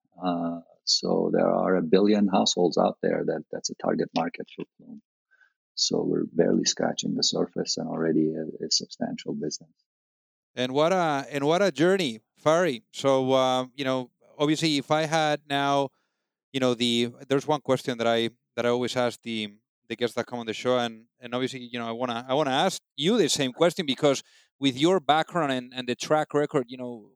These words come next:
Speaker 2: quite impressive that you have. And I'm really interested to see what's gonna be your answer here. I mean, if you had the opportunity to go back in time and have a chat with your younger self, with that younger Fari that was,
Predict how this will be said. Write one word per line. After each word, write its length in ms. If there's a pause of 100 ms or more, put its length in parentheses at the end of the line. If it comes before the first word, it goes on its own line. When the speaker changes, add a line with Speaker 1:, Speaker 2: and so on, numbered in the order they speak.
Speaker 2:
quite 220
impressive 440
that 140
you 120
have. 320 (460)
And 80
I'm 120
really 180
interested 540
to 80
see 180
what's 260
gonna 160
be 80
your 200
answer 340
here. 240
I 80
mean, 160
if 180
you 140
had 400 (500)
the 120
opportunity 580
to 180
go 140
back 300
in 160
time 320 (580)
and 100
have 160
a 80
chat 400
with 160
your 200
younger 360
self, 360 (240)
with 100
that 180
younger 320
Fari 520
that 220
was, 500